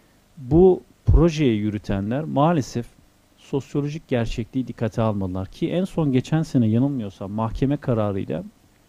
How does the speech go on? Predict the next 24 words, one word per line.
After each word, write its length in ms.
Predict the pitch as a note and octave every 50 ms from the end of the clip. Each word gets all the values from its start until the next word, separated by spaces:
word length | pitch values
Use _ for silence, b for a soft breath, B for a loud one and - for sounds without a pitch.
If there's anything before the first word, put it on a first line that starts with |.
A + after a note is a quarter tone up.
| _ _ -
bu 200 | C#3+ D3 F#3 F#3+
yapılan 440 | E3 D3 C3+ - D#3 D3 D#3 E3 D#3
projenin 540 | - - C3 A#2+ G#2+ G2+ G2+ G#2+ B2+ D3 b b b b b b b b b b b b b b b - -
roman 440 | A#2+ G2+ A#2 C3 C#3 D#3+ F#3 G3+
kültürünü 720 | F#3+ - - E3 C3+ - - C3 A2+ G#2+ G#2+ A#2 C3+ E3+ - - _ _ _ _ _ _ _ _
kesinlikle 560 | - C3+ B2 - - D3+ D#3 D#3+ - C#3 A#2
korumadığını, 840 | - - A2+ A2 B2+ D3 D3 D3 C#3+ C#3 C#3+ C#3+ C#3+ C#3+ D3+ D3+ - - _ -
tam 200 | - C#3+ D3 C#3
tersine 600 | - - B2+ G#2+ G#2 - - A#2+ A#2 C3 C#3 D3 - - F#3 A3+ D4 D#4 D#4 A#3+ G3+ E3+ -
bu 420 | D3 D3 C#3+ C3 B2+ C#3 C#3 B2+ -
bölgedeki 640 | A#2+ A2+ A2 A2 A2+ G2+ F#2+ G#2+ G#2 - B2+ A2+ A2+
roman 320 | A2+ A2+ B2 B2 C3 B2+
kültürünün 720 | - - A#2+ G#2+ - - - A#2 G#2+ G2+ G#2 A2 A2+ A#2 - - - E3 D3+
varlığının 540 | A#2 G#2 G#2+ G#2+ G#2+ A2 A2+ A2+ A#2+ B2+ C3
ortadan 380 | A#2 A#2 G#2+ - - A2+ B2 A#2+
kalkmasına 640 | - - G#2+ - - - A2 - - - C3+ B2+
dönük 280 | A2+ G#2+ A#2 A#2+ - -
bir 80 | A#2 -
eylem 400 | - A2 G#2 G2+ A2+ B2+ C#3 B2+
olduğunu 300 | A2+ G#2 G2+ G2 F#2+ F#2+
söylüyor. 420 | - - E2+ C2 B1+ C#2 D2 D#2 - - b b b b b b b b -
Ki 180 | - - D#3
benim 260 | D#3 D3+ E3+ F#3+ G3 E3+
görüştüğüm 640 | E3 D3+ D3 D3+ - - - - C#3 C#3 C#3 B2+